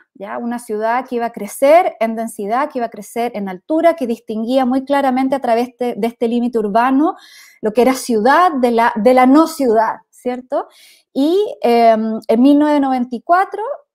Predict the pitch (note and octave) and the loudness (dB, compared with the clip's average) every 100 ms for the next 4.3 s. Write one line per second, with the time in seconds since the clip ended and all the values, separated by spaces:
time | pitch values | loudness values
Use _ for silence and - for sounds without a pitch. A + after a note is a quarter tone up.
0 | _ G#3+ A3 A3+ A#3 A#3+ C4 _ G#3 G3+ | _ -12 -10 -8 -6 -6 -8 _ -10 -8
1 | G3 F#3+ - G#3 G#3 A#3 A#3 B3+ A3+ A3 | -8 -10 -8 -8 -2 -2 0 -2 -2 -4
2 | G#3 F#3 - G3 - B3 F#4+ A4 A4 B3 | -8 -10 -8 -10 -4 -2 0 -2 -2 -2
3 | F#3+ F#3+ A3+ A#3 A#3+ A#3 C4 D4+ G3 - | -2 -2 -4 -6 -8 -8 -8 -10 -12 -12
4 | - A3+ | -12 -10